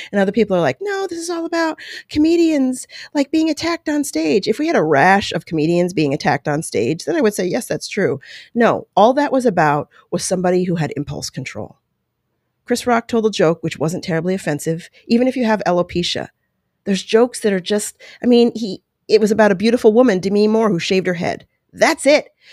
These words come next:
Now, if you feel sensitive about it and it was hurt and she was hurt, there's nothing wrong with her feeling like that wasn't funny.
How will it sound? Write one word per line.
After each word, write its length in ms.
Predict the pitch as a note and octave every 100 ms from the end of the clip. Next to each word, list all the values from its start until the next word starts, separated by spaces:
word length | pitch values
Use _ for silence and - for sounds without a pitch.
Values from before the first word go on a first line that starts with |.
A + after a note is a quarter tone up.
| - G3+
Now, 100 | F#3
if 140 | B3+
you 80 | D#4+
feel 200 | D#4+ D#4+
sensitive 400 | - B3 C4 B3
about 300 | A#3+ B3+ C4+
it 100 | -
and 120 | F#3+
it 100 | G#3
was 160 | A3 -
hurt 320 | A3 A3+ _ _ -
and 100 | G3+
she 140 | A3
was 140 | A3 A3
hurt, 220 | A3+ B3 - _ _ -
there's 200 | D4 F#4+
nothing 280 | F#4 C#4+
wrong 260 | A3 B3 B3+
with 120 | G3+
her 200 | A#3 G#3 _ _ _ -
feeling 260 | A#3+ A3+ G#3+
like 200 | G3 -
that 180 | F#3+
wasn't 280 | F3+ E3+ -
funny. 440 | - A3+ D3+ -